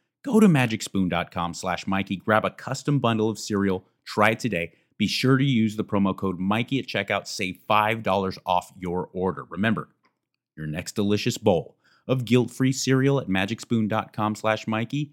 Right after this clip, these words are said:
and use the promo code Mikey to save five dollars off. Thank you, Magic Spoon, for sponsoring this episode. Performance in the bedroom is important. It's not just your ego.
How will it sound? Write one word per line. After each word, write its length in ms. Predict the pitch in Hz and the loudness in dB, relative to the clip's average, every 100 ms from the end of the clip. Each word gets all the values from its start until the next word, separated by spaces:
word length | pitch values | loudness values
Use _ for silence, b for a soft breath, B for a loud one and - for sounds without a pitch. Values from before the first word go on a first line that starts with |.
| b b - | b b -14
and 120 | 82 | -4
use 200 | 90 113 | -2 0
the 100 | 110 | -2
promo 320 | - 117 107 | 0 2 2
code 300 | - 101 104 - | 0 -2 -2 -4
Mikey 760 | 95 101 131 143 107 92 90 | -2 2 4 2 0 -4 -6
to 80 | - | -8
save 320 | 104 - 95 | -6 -4 -4
five 220 | - 82 71 | -2 -2 -2
dollars 280 | 78 98 | -6 -2
off. 200 | 143 135 | 0 2
Thank 180 | 147 160 | 2 0
you, 60 | 170 | -2
Magic 260 | 165 160 | -4 -4
Spoon, 280 | 170 - 170 | -6 -4 -4
for 100 | 160 | -4
sponsoring 560 | 107 - 160 196 85 78 | -6 -2 -2 -2 -6 -10
this 120 | 69 | -12
episode. 440 | - - - 123 | -18 -16 -16 -8
Performance 440 | 120 - 117 120 120 | -6 2 6 6 4
in 60 | |
the 60 | 113 | 2
bedroom 500 | 104 98 95 98 104 - | 4 2 2 0 -2 -6
is 120 | 90 | 0
important. 440 | 110 139 160 76 - _ _ _ _ _ _ _ _ _ _ | 2 2 -2 -6 -14 _ _ _ _ _ _ _ _ _ _
It's 160 | - - | -12 -6
not 140 | 123 | -4
just 220 | 135 143 - | -2 -2 -2
your 80 | 101 | -2
ego. 400 | 90 85 104 | -2 -2 -4